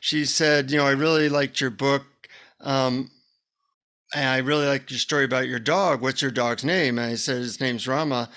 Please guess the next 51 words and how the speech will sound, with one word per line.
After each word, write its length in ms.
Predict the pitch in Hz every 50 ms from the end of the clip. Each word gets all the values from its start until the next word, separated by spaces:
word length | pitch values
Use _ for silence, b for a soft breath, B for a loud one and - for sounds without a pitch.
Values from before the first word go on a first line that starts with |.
| B B B B B B
And 180 | 127 127 123 123
she 140 | - 143
said, 200 | 120 123 143 131
"How's 260 | 127 135 143 139 123 139
he 100 | 143 139
doing?" 400 | 165 226 254 226 180 147 131 135
And 160 | 139 139 143
I 60 | 143
said, 240 | 139 - 185 185 180
"Well, 360 | 190 190 185 180 175 - - B B B B B -
he's 160 | 156 143 170
actually 260 | 185 190 - - 165
started 280 | 135 - 180 165 165 143
to 100 | 139 147
have 100 | 139 -
seizures. 540 | - - 165 165 165 143 139 147 127 123
I'm 120 | 143 135 131
very 200 | 139 135 131 131
worried 260 | 131 156 180 180 151
about 320 | 131 120 120 113 101 98
him." 160 | 98 104 104 - _ b b b b b b b b b -
And 140 | 147 147 156
Oprah 280 | 160 156 - 156 139
said, 400 | - - 156 147 143 139 135 131 - - - - - - - -
"I'm, 220 | - 143 143 143 -
I'm 140 | - 139 127
sorry 320 | - - 170 160 160 151
to 100 | 131 135
hear 200 | 120 170 214 208
that. 100 | 156 139
I'll 160 | 131 127 123
be 160 | 113 101 135 127
sure 220 | - - 147 135
to 40 | 127
pray 240 | - - 170 175 156
for 220 | - - 117 104
him." 160 | 92 - - _ _ b b b b b
And 80 | 247 254
that's 160 | 247 240 214
our 100 | 202 185
entire 460 | 160 151 - 165 180 185 175 160 165
off-camera 480 | 147 147 139 - - 160 151 139 139 131
conversation. 680 | - 139 131 123 127 120 - 147 139 127 - - -
Well, 140 | 147 165 175
I'm 100 | 185 214
on 140 | 226 220
her 80 | 196 180
show 220 | - - 190 170
two 240 | 156 - - 190 190
years 260 | 180 165 147 139 123
later, 500 | 139 156 180 196 165 131 120 113 123 131